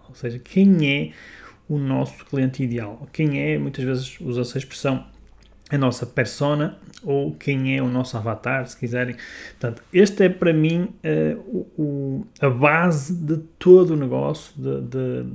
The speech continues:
de, de toda a estratégia de marketing, se quiserem, para nós garantirmos que realmente estamos a criar uma oferta interessante para o mercado, neste caso, para este cliente em específico. E quando falamos em cliente ideal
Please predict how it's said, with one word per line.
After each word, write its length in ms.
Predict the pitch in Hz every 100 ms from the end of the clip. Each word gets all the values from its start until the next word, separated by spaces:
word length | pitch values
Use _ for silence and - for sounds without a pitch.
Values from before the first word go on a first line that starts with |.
| 131 -
de, 240 | 127 123 -
de 100 | 131
toda 280 | 117 160 156
a 20 |
estratégia 760 | 156 - 147 117 143 131 127 123
de 80 |
marketing, 440 | 120 117 127 - 139
se 140 | -
quiserem, 440 | 139 117 117 135 156 - - - - _ _ -
para 440 | 139 139 147 208
nós 360 | 143 143 147 131
garantirmos 520 | 135 131 127 143 139
que 80 | -
realmente 300 | 127 131 135
estamos 340 | - 127 120
a 80 | 120
criar 300 | 120 123 117
uma 180 | 139 135
oferta 480 | 127 139 135 139 185
interessante 680 | 139 131 - 131 131 - - - - _
para 120 | 131
o 60 | 127
mercado, 380 | 123 117 120 143
neste 160 | 135
caso, 240 | - 143 151 - -
para 140 | 135
este 360 | 135 151 196 -
cliente 440 | - 135 139 156
em 160 | - 143
específico. 540 | 147 - 123 104 - - - - - - -
E 100 | 165
quando 220 | 233 233
falamos 420 | 233 185 147 123
em 100 | 147
cliente 420 | 135 135 127 117
ideal 500 | 127 127 147 165 -